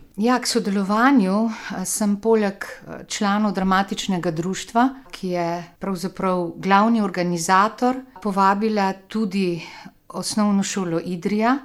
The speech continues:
kjer bodo sodelovali trije recitatorji in, eh, pevski, mladinski pevski zbor, združen z mladinskim pevskim zborom iz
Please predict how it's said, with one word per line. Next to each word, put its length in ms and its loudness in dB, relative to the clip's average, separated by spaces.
kjer 200 -8
bodo 240 -8
sodelovali 840 -2
trije 380 -2
recitatorji 1120 -2
in, 360 -4
eh, 300 -12
pevski, 420 0
mladinski 480 0
pevski 420 -6
zbor, 480 2
združen 760 -2
z 120 -4
mladinskim 540 -2
pevskim 420 -4
zborom 460 0
iz 400 -10